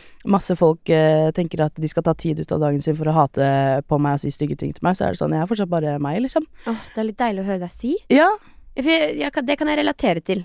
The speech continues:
Speaker 1: Ja.
Speaker 2: Veldig. At det er sånn, du er jo bare du som nå plutselig mange vet hvem er.
Speaker 1: Eh, ja.
Speaker 2: Eller sånn.
Speaker 1: Riktig.
Speaker 2: Ja.
Speaker 1: Og liksom, jeg tenkte veldig på det på Vixen, fordi Vixen er jo kanskje en av de liksom,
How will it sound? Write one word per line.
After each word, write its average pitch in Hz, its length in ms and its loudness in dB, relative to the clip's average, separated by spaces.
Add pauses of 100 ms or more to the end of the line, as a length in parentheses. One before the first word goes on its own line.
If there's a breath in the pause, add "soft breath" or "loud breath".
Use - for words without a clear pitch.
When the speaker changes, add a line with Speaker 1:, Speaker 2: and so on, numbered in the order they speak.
Speaker 1:
Ja. 277 140 6 (100)
Speaker 2:
Veldig. 202 380 0
At - 100 -14
det 240 80 -10
er 214 80 -2
sånn, 208 140 -2 (100)
du 190 80 -4
er 185 160 6
jo 180 80 2
bare 208 320 2
du 170 240 -2
som 180 240 -4
nå 165 80 0
plutselig 170 460 -4 (100)
mange 175 240 -2
vet 160 80 -6
hvem 160 160 -4
er. 220 140 -2 (100)
Speaker 1:
Eh, 226 140 6 (100)
ja. 294 140 4 (180)
Speaker 2:
Eller 220 160 -2
sånn. 196 240 0
Speaker 1:
Riktig. 277 240 0 (160)
Speaker 2:
Ja. 254 140 -4 (180)
Speaker 1:
Og 254 240 4
liksom, 240 240 2
jeg 254 80 2
tenkte 220 320 2
veldig 196 320 2
på 180 80 4
det 165 140 0
på 175 100 4
Vixen, 226 400 -2
fordi 226 160 4
Vixen 220 320 -2
er 208 80 2
jo 202 60 0
kanskje 180 180 0
en 165 140 0
av - 20 -2
de 160 80 0
liksom, 151 320 2